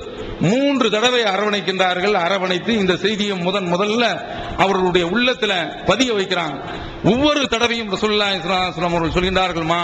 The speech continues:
நபி காரி, எனக்கு தெரியாது, படிக்க தெரியாது, எனக்கு ஓத தெரியாது" என்று சொன்ன உடனே ஒவ்வொரு தடவையும்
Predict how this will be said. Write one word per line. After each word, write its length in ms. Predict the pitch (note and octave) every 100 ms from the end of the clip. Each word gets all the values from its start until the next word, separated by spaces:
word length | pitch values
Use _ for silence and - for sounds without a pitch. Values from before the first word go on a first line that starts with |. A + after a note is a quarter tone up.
| D#3+
நபி 200 | D3+ D3+
காரி, 400 | E3 F3 F3 D3+ A2+ - - - -
எனக்கு 280 | E3 D#3+ D3
தெரியாது, 500 | E3 F3 D#3 D3 D3+ B2+ - - - - - -
படிக்க 280 | D#3+ G3 G3+
தெரியாது, 520 | F3+ F3 E3 D3+ D3+ D#3+ C#3 -
எனக்கு 300 | E3 E3+ D#3+
ஓத 280 | E3 A3 G3+
தெரியாது" 480 | F3 E3 E3 D#3 E3 D3 - - -
என்று 200 | E3 F#3+
சொன்ன 180 | F3 F3+
உடனே 260 | E3+ G3 C4+ G#3+ - -
ஒவ்வொரு 320 | G3 A3+ A3+ G#3
தடவையும் 560 | F3+ G#3+ G#3+ A3+ C4+